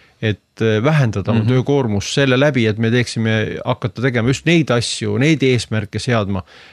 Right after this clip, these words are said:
Speaker 1: ja tegema isiklikult ja kogudusena, liiduna,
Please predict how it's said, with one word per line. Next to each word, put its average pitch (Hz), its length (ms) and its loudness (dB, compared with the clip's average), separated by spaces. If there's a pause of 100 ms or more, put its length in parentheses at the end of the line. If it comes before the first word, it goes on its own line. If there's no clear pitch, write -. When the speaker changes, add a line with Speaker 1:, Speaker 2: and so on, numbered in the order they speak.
(120)
Speaker 1:
ja 104 220 0
tegema 110 420 0
isiklikult 123 640 0
ja 113 60 0
kogudusena, 104 680 -2
liiduna, 113 520 0